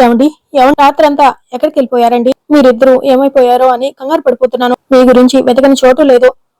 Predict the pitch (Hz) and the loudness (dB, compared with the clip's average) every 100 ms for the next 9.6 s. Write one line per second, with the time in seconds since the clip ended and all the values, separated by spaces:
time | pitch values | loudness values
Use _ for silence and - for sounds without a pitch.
0 | _ 262 262 269 220 233 240 - 247 240 | _ -4 -4 -2 -4 -2 -4 -4 -4 -4
1 | - 247 233 - 254 - 302 277 247 226 | -4 -6 -6 -4 -4 0 -2 0 -2 0
2 | 240 254 - 226 247 247 220 233 226 _ | -2 -2 -4 -2 0 -2 -2 -2 -2 _
3 | 254 247 277 254 214 240 247 220 220 269 | 0 2 4 2 2 2 2 2 0 0
4 | - 247 - 285 - 233 233 233 _ 262 | -2 -8 -6 -8 -4 0 0 0 _ 0
5 | 262 247 233 247 214 226 - _ _ 247 | 0 0 -2 -2 0 -2 -4 _ _ -2
6 | 233 240 240 - 220 208 226 226 214 220 | 0 0 -2 -6 -8 -4 -2 -2 -4 -8
7 | - _ _ 262 247 254 220 220 220 214 | -12 _ _ -6 -2 -4 -4 -8 -8 -6
8 | 214 - _ _ 220 208 220 202 247 226 | -8 -10 _ _ -8 -6 -8 -6 -6 -4
9 | 202 202 254 214 262 | -4 -4 -4 -4 -6